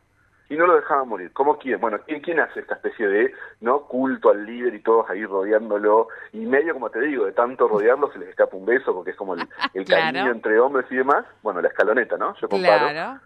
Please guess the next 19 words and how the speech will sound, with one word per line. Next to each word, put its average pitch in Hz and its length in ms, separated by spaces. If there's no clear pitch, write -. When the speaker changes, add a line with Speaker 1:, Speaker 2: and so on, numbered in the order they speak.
Speaker 1:
los - 100
Speaker 2:
ahí 156 120
Speaker 1:
infernales 123 360
Speaker 2:
va. 120 60
Speaker 1:
bancando 120 300
a - 20
Güemes 156 400
y 107 100
la 98 100
escaloneta, 92 460
¿no? 120 260
Eh, 80 420
Speaker 2:
Bien. 147 320
Speaker 1:
la 98 60
güemeneta 117 540
sería, 87 420
hubiera 90 300
sido, 90 200
digamos, 90 300